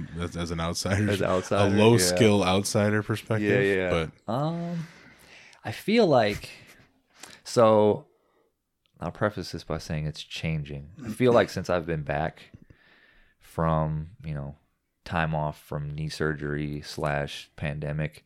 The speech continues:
Speaker 1: Yeah.
Speaker 2: it's changed and it's changing. So what I've historically done in certain positions, I'm not doing that as much. So,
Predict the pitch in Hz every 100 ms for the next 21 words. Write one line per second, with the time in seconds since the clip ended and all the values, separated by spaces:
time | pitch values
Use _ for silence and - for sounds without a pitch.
0 | - - 90 - 95 - - - 92 87
1 | 76 71 - - _ _ _ _ - 78
2 | 73 - - 92 85 78 76 87 107 113
3 | _ _ _ _ _ - - 85 80 78
4 | 76 73 - 90 82 78 73 73 71 -
5 | _ _ _ _ _ - 92 - 98 98
6 | 92 90 82 73 80 76 76 73 76 80
7 | 76 80 78 73 76 73 85 110 107 107
8 | - _ _ _ _ 80 78 76 73 71
9 | _ _ _ _ 78 82 80 87 85 85
10 | 78 76 73 69 76 73 - - - -
11 | 78 73 71